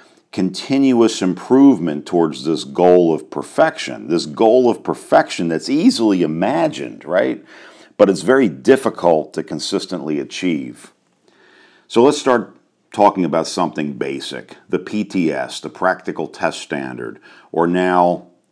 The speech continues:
the new A C S, the Airman Certification Standard.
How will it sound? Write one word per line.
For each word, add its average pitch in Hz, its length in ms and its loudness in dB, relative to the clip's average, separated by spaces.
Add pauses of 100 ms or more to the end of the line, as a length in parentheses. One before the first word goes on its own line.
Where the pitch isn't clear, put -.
(120)
the 78 140 -4
new 87 540 2
A 90 220 -2
C 73 320 -6
S, 62 280 -10
the 71 160 -6
Airman 78 360 -4
Certification 73 840 -6
Standard. 57 540 -14